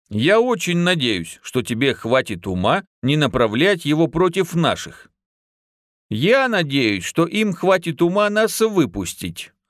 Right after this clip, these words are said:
мрачно сказал Руслан, а потом косо усмехнулся. «Если мы вооружимся всем, что есть, а нас тридцать человек с оружием в лучшем случае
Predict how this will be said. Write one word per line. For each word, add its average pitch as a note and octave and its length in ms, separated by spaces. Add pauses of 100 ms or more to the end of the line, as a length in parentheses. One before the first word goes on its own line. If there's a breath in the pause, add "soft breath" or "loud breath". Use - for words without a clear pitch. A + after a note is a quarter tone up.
(120)
мрачно C#3+ 540
сказал A#2+ 500
Руслан, A2+ 600 (220)
а - 100
потом F3 320
косо E3 360
усмехнулся. A#2 800 (640)
«Если F#3+ 380
мы G3 180
вооружимся F3 840
всем, D3+ 400
что F#2+ 240
есть, C#3+ 540 (240)
а A#2+ 120
нас F3 300
тридцать F3 400
человек D3 400
с - 80
оружием C#3 500
в A#2 60
лучшем C#3 400
случае D3 580